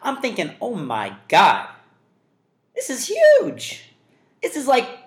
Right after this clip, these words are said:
my whole life just coming down to this, whether it affects my career, my family,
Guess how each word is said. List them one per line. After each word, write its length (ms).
my 140
whole 260
life 220
just 160
coming 220
down 160
to 60
this, 360
whether 240
it 60
affects 240
my 100
career, 560
my 160
family, 880